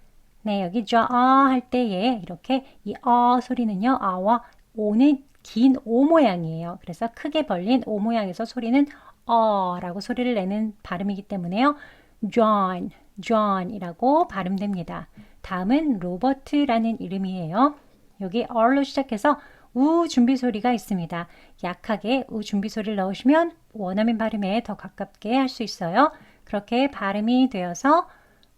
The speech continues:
Robert, Robert라고 발음합니다. 두 번 같이 해볼게요. Robert, Robert.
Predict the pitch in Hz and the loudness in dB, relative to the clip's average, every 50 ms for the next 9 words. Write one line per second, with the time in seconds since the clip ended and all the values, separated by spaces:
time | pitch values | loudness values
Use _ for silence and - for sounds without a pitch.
0 | _ - 226 196 220 226 240 254 269 262 208 196 185 170 - - _ - - _ | _ -12 -6 -2 0 2 4 4 4 4 2 0 -2 -4 -6 -12 _ -20 -20 _
1 | _ _ _ _ _ _ _ _ _ _ _ _ _ _ _ _ 208 202 196 208 | _ _ _ _ _ _ _ _ _ _ _ _ _ _ _ _ -8 -6 0 4
2 | 226 247 269 269 - 202 180 170 196 - _ - - _ _ _ _ _ _ _ | 6 6 6 4 2 0 -4 -6 -8 -12 _ -20 -20 _ _ _ _ _ _ _
3 | _ _ - 170 175 175 - 247 269 262 226 214 220 220 220 196 180 170 160 175 | _ _ -12 -12 -8 -2 0 0 2 2 0 0 0 0 0 -2 -4 -6 -6 -6
4 | 170 175 175 - - - - _ - - _ - 202 185 185 185 233 254 240 214 | -6 -8 -8 -10 -16 -20 -20 _ -20 -20 _ -10 -6 -4 -2 0 0 0 0 -2
5 | 190 - - 214 214 226 - - 233 226 202 170 185 240 302 320 - - - - | -4 -6 -6 -6 -6 -6 -6 -6 -6 -4 -2 0 2 2 2 2 -2 -8 -20 -20
6 | _ - - _ 214 202 196 214 233 247 269 277 - 190 180 180 - 226 - - | _ -20 -18 _ -8 -4 0 2 4 4 4 4 2 0 -2 -4 -4 -8 -12 -18
7 | - - _ _ _ _ _ _ _ _ _ _ _ _ _ _ _ _ _ _ | -20 -20 _ _ _ _ _ _ _ _ _ _ _ _ _ _ _ _ _ _
8 | _ 208 190 196 226 240 269 277 269 214 196 175 170 - - - - - | _ -6 0 4 6 8 8 8 6 4 0 0 -2 -4 -8 -14 -20 -20